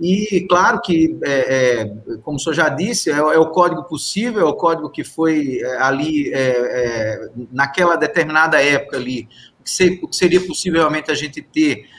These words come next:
à nossa disposição, e gerou uma série de polêmicas. Eu acho que agora, nos vinte anos, realmente cabe um bo-,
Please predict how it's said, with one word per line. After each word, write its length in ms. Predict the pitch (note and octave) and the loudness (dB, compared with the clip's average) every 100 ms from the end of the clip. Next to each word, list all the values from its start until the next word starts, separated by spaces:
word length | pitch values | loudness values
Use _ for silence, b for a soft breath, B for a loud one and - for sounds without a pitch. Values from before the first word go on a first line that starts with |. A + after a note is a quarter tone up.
| B - | B -4
à 120 | D3+ | 0
nossa 280 | D3 D3 D3 | 0 -2 -4
disposição, 540 | - F3 F#3+ - C4 | -4 -4 -2 0 2
e 40 | |
gerou 300 | C#4 D4 A3+ | 2 4 6
uma 240 | G#3 G3+ F#3 | 4 2 0
série 300 | - E3 D#3+ | 2 4 4
de 80 | E3+ | 2
polêmicas. 560 | G#3 F3+ G#3+ B3 A#3 | 2 2 2 -2 -4
Eu 100 | B3 | 0
acho 180 | A#3+ A#3+ | 0 0
que 60 | B3 | -2
agora, 260 | G#3 G#3+ | 2 0
nos 200 | G#3 F#3+ | 0 -2
vinte 320 | F#3 F#3+ - | -4 -6 -2
anos, 160 | F#3+ G3 | -2 0
realmente 380 | G#3 F#3+ G#3 - | 0 0 -2 -4
cabe 380 | G3+ F#3 F#3+ G3+ | 2 4 4 0
um 560 | G#3 G3+ F3 E3+ D#3 C3+ | -2 -2 -2 -4 -6 -6
bo-, 560 | C3 C#3 C3 G#3 - | -6 -4 -4 -4 -6